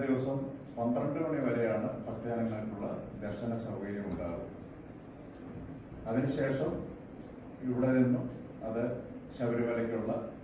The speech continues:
യാത്ര ആരംഭിക്കും ഒരു മണിയോടുകൂടി. പന്ത്രണ്ട് മണിക്ക് നട അട-, തിരുവാഭരണ പേടകങ്ങൾ അടച്ച് ദേവസ്വം ബോർഡ് അത് ഏറ്റുവാങ്ങി, ആ, പൂജകൾ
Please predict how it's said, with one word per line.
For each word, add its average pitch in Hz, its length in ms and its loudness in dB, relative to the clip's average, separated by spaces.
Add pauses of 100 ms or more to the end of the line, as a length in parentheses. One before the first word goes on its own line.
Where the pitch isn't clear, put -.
(360)
യാത്ര 110 260 2 (320)
ആരംഭിക്കും 104 580 0 (100)
ഒരു 107 140 -2
മണിയോടുകൂടി. 110 680 2 (960)
പന്ത്രണ്ട് 127 360 6
മണിക്ക് 127 320 6
നട 117 160 6 (160)
അട-, - 460 0
തിരുവാഭരണ 123 540 8 (100)
പേടകങ്ങൾ 117 540 4
അടച്ച് 107 340 0 (240)
ദേവസ്വം 113 380 2
ബോർഡ് 120 240 2 (200)
അത് 110 160 -2 (580)
ഏറ്റുവാങ്ങി, 113 600 4 (840)
ആ, - 20 -4 (840)
പൂജകൾ 120 460 4